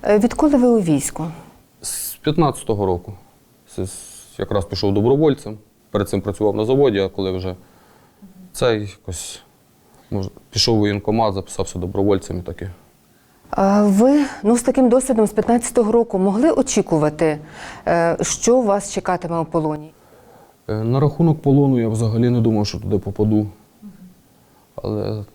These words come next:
Speaker 2: так, ситуація. Був поранений, поки надавав собі першу медичну допомогу, то можна було звідти втікти, але не вийшло. Просто був поранений в бедро,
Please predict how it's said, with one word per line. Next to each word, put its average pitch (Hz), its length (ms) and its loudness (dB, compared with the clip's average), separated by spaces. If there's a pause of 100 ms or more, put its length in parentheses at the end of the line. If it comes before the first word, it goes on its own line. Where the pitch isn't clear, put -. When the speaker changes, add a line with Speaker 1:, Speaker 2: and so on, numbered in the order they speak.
Speaker 2:
так, - 520 -6 (100)
ситуація. 104 680 0
Був 104 180 0
поранений, 110 540 0
поки 98 260 -10
надавав 95 340 0
собі 95 180 -6
першу 95 320 -4
медичну 95 380 -6
допомогу, 95 600 -4
то - 200 -10 (1400)
можна 156 300 4
було 147 220 4
звідти 127 280 2
втікти, 127 400 0
але 95 280 -2 (280)
не 98 180 0
вийшло. 104 600 0 (640)
Просто - 260 -6
був 92 140 -4
поранений 98 460 0
в 92 60 -6
бедро, 120 460 2